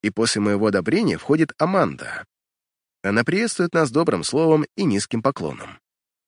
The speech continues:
«Алексей Фёдорович, император вызывает вас на совет через десять минут». «Спасибо, Аманда». Отвечаю ей, после чего помощница уходит.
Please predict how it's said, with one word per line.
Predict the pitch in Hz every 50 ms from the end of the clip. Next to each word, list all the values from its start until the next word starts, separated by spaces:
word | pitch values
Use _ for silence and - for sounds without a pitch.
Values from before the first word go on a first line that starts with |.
| _ _ _ _ _
«Алексей | - 123 104 101 - - 117 104
Фёдорович, | 92 - 90 87 85 87 95 127 151 170 - - - - - _ _ _ _ _ _ _ _ _ _
император | 120 120 104 - 101 135 185 220 - 156 113
вызывает | 104 95 107 110 123 123 113 -
вас | - 110 110 -
на | 101 92
совет | - 95 110 165 220 -
через | - - 101 101
десять | 104 135 160 - - 160 -
минут». | 190 208 214 151 - - - - - _ _ _ _ _ _ _ _ _ _ _ -
«Спасибо, | - - 92 82 - - 76 73 85 90
Аманда». | 113 135 151 156 156 151 160 175 190 - _ _ _ _ _ _ _ _ _ _ _ _ _
Отвечаю | - 107 95 90 78 - - 80 82 104 120
ей, | 135 151 156 156 - - - _ _ -
после | 113 107 - -
чего | - 110 110 160 202
помощница | - - 87 85 120 147 - 151 - - 185
уходит. | 185 - - 92 73 65 - - - -